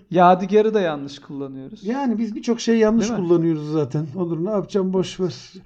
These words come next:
Speaker 2: Peki, tamam. Sana soru. Komedi konusunda
Speaker 1: Hadi bakalım.
Speaker 2: guilty pleasure'ın var mı? Varsa ne? Film, dizi, şov.
Speaker 1: Aykut Enişte.
Speaker 2: <laughs>
Speaker 1: Aykut Enişte'ye bayılıyorum. Bir kere ben o, e,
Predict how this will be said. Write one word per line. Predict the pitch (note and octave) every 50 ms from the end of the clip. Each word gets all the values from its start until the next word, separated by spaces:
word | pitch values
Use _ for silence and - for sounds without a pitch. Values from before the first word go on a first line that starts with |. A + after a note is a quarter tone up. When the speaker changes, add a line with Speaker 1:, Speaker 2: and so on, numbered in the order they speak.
| - - -
Speaker 2:
Peki, | E4+ - - F3 E3+ D#3 B2 - - - -
tamam. | - F#3 D#3+ C#3+ C3+ C3+ C3+ - _ _ _ _ _ _
Sana | _ - F3+ D#3+ D3 D3+
soru. | B2 - D3+ C#3+ C3 B2+ B2 - - - _ _ _ _ _ _ _ _ _ _ -
Komedi | - B3 B3 A#3+ A#3 G3+ G3+
konusunda | F3+ G3 G3 F3+ E3+ B2 D3+ E3
Speaker 1:
Hadi | E3 F3+ E3+
bakalım. | E3 F#3+ G#3 F#3+
Speaker 2:
guilty | G3 G3
pleasure'ın | - - E3+ F3 D#3+ C#3+ D3+ D#3 E3+ E3+ E3 D#3
var | D#3+ D#3 D3+
mı? | D3+ D3+ D3+ D#3+ C#3+ C#3+ D3+
Varsa | D#3 D#3 D3+ C#3 B2 - D3 C3+
ne? | B2+ B2 B2 - - - _ _ - -
Film, | - D#3+ C#3+ C3+ B2 B2 A#2+ B2 - -
dizi, | D#3 C#3+ C3 B2 B2+ B2 B2 B2 B2
şov. | - - - D3 C#3 B2+ A#2+ B2 - - _ _ _ _ _ _ _ _
Speaker 1:
Aykut | - C#3 C3 C3+ - - - -
Enişte. | D3+ C#3+ C#3+ - - - _ _ _ _ _ _ _ - - -
Speaker 2:
<laughs> | D#4 - - - F#4+ - - - G#4 - - - G#4+ - - - - G#4+ G4+ - - - - - - - - - -
Speaker 1:
Aykut | E3 F3+ E3+ - - - - G3
Enişte'ye | F#3+ F#3+ E3+ - - - - F3 F3 F3 F#3
bayılıyorum. | G3 F#3+ E3+ E3 - - E3+ E3+ D#3 - _ _ _ _ _ _
Bir | _
kere | - - E3 F3 E3+ E3
ben | E3+ E3+ E3 - - - - -
o, | D#3+ D3+ C#3+ - - - - - _ _ _ _ _ _ _ _ _ -
e, | C#3+ C#3+ C#3 C#3 C#3+ C#3+ C#3+